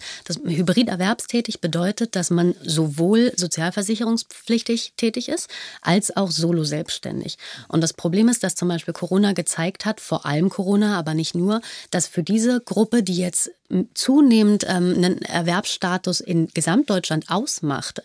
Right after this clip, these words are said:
auch in anderen Branchen, strukturell überhaupt keine Absicherungsform ges-, äh, vorgesehen ist.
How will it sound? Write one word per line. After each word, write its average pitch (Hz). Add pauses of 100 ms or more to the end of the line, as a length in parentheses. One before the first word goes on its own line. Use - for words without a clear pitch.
(140)
auch 180
in 175
anderen 170
Branchen, 180 (360)
strukturell 196
überhaupt 175
keine 196
Absicherungsform 156
ges-, 156
äh, 165
vorgesehen 156
ist. -